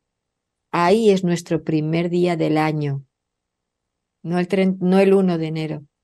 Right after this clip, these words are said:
el día de nuestro cumpleaños. Pero no se hace tampoco ese trabajo. Imelda dice, "No, eh, no es lo mismo ni la interpretación", ya,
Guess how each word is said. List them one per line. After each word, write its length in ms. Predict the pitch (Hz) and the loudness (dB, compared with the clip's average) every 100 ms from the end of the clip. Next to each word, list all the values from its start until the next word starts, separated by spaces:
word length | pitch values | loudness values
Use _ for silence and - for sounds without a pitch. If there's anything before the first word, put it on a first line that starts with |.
| _ _ _ _ _ _ _ _ _ _ _ _ _ - | _ _ _ _ _ _ _ _ _ _ _ _ _ -6
el 160 | 170 170 | -2 0
día 160 | 190 | 2
de 100 | 208 | 2
nuestro 320 | 190 190 - | 0 -2 -6
cumpleaños. 840 | 165 151 156 156 156 151 156 - - _ _ _ _ _ _ _ _ _ _ _ _ | -8 -8 -6 -6 -6 -8 -14 -18 -20 _ _ _ _ _ _ _ _ _ _ _ _
Pero 200 | 175 175 | -8 -4
no 120 | 180 | -4
se 140 | 185 185 | -2 -4
hace 220 | 185 165 | -4 -8
tampoco 480 | 160 160 165 165 - _ _ _ _ _ _ _ _ _ _ _ _ _ - | -10 -10 -12 -12 -18 _ _ _ _ _ _ _ _ _ _ _ _ _ -16
ese 220 | 170 160 | -12 -10
trabajo. 460 | 156 151 156 156 _ _ _ _ _ _ _ _ _ _ _ _ _ _ _ _ _ _ _ - - - - _ _ 208 | -8 -8 -10 -12 _ _ _ _ _ _ _ _ _ _ _ _ _ _ _ _ _ _ _ -20 -20 -20 -20 _ _ -2
Imelda 340 | 196 202 190 | 2 4 4
dice, 260 | 190 196 190 | 2 2 0
"No, 220 | 202 220 | 0 -2
eh, 280 | - 185 185 | 0 0 2
no 120 | 190 | 2
es 80 | 202 | 2
lo 140 | 214 208 | 2 2
mismo 400 | 208 208 220 226 | 2 0 0 0
ni 160 | 208 | 0
la 160 | 190 175 | 0 0
interpretación", 1080 | 165 165 165 - 165 165 156 - 170 160 - | -2 -4 -6 -4 -6 -4 -6 -6 -6 -6 -10
ya, 260 | 175 156 | -12 -12